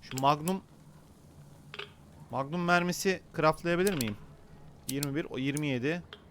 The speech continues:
Okey, biraz da şundan craftla diyeceğim. Yok ama. Niye yok? Ama crafting. Ha, scrap çok. Oha amına koyayım. Babacım çok scrap istiyorsun ya.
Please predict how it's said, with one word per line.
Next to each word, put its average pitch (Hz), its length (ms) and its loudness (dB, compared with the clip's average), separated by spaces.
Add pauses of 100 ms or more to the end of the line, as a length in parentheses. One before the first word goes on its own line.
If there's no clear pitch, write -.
(200)
Okey, 143 360 -4
biraz 160 280 4
da 156 60 -2
şundan 156 360 -2
craftla 131 460 -2
diyeceğim. 143 400 -4
Yok 127 220 2
ama. 98 240 -2 (680)
Niye 156 180 2
yok? 156 220 4 (1200)
Ama 117 260 0
crafting. 143 440 4 (1000)
Ha, 139 460 6 (100)
scrap - 480 0
çok. 139 160 0 (180)
Oha 127 380 8
amına 123 260 2
koyayım. 101 320 -4 (3250)
Babacım 135 320 2
çok - 260 0
scrap 123 300 -6
istiyorsun 110 440 -8
ya. 110 280 -4